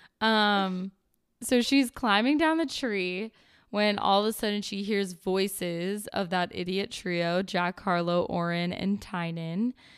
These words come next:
And they're on the hunt to kill the little golden dragon because they think it's a liability.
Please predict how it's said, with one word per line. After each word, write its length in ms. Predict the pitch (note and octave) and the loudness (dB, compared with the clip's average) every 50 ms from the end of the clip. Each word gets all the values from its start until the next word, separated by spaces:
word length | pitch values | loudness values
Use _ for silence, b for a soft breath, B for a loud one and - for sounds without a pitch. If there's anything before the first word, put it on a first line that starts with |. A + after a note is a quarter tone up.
| b b b b b _ _ - | b b b b b _ _ 2
And 340 | G3 G3 G3 F#3+ F#3+ F#3+ F#3 | 4 4 4 4 4 4 4
they're 280 | G3 G3 G#3 G3+ G3 - - | 4 6 6 4 2 2 2
on 320 | G3 F#3+ F#3+ G3+ A3+ A#3+ | 4 4 6 4 4 4
the 80 | B3+ A#3 | 2 0
hunt 800 | A3 - - - - - B3 A3 F#3+ F#3 F#3+ - - - - - _ - | -2 -6 -12 -6 0 2 2 2 2 0 -2 -4 -8 -14 -16 -18 _ -14
to 140 | - G#3 - | -14 -14 -14
kill 420 | - - - G3+ G3 G3 F#3 F3 | -12 -8 -4 -2 -2 0 -2 -2
the 180 | E3 E3+ F3+ E3+ | -4 -6 -6 -6
little 320 | E3 F3+ F3 F3+ F#3 F#3 | -4 -2 0 0 0 -2
golden 400 | F3+ E3+ E3+ F3+ E3+ F3 F3 F3 | -2 -2 -4 -4 -4 -6 -8 -8
dragon 540 | E3 - F3 E3+ D#3+ E3 D#3+ E3+ E3 - - | -8 -6 -6 -6 -8 -8 -12 -14 -16 -14 -14
because 360 | - F#3 - - F3+ F3 - | -14 -12 -10 -8 -8 -4 -2
they 140 | F3+ F3 E3+ | -2 -2 -2
think 300 | - - F3+ F3+ - - | -2 -4 -6 -6 -6 -6
it's 180 | F3 E3 - | -8 -8 -8
a 60 | E3+ E3 | -8 -6
liability. 880 | D#3+ - - - - - - - - - - - - - - G3 - | -4 -4 -4 -4 -6 -6 -8 -8 -6 -6 -8 -8 -8 -10 -12 -12 -14